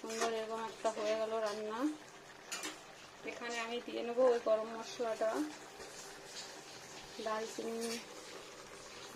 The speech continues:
লবঙ্গ, লবঙ্গ নয়, দারুচিনি, এলাচ আর গোলমরিচ পেস্ট। এটা খুব সুন্দর স্মেল হবে। একটু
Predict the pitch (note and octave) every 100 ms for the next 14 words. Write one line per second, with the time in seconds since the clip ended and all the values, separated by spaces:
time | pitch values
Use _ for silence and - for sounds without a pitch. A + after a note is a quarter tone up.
0 | G#3+ G#3+ G#3+ A3 A3+ A3+ A3 - A3+ A3
1 | A3 A3+ A#3 A3+ G#3+ G3+ G3+ G#3+ - A3+
2 | A3 A3 G3 G3+ A3+ A3 A#3 G#3 G#3+ -
3 | - - - - - - - - A3 A3
4 | A3 A3+ A3+ - G#3+ G#3 - - - -
5 | - - - - - - - - - A3+
6 | - A#3 - A#3 A#3 A#3+ - A#3 A3+ G#3
7 | G#3 A3 B3 - - - - - - -
8 | - - - - - - G#3+ -